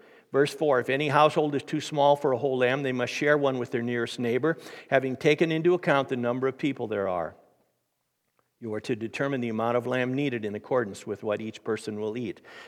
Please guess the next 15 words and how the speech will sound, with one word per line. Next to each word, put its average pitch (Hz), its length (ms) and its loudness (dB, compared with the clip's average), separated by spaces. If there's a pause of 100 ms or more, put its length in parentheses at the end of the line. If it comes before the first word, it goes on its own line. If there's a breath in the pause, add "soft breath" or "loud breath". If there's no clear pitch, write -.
Now, 143 280 4
if 143 200 -2
each 190 260 -4
lamb 143 440 0 (920 soft breath)
was, 143 520 4 (360)
on 139 200 0
the 139 160 2
average, 135 500 6
prepared 143 640 2
and 120 200 -6
shared 151 340 2
as 139 140 -2
a 143 40 2
meal 156 360 0
by, 123 500 6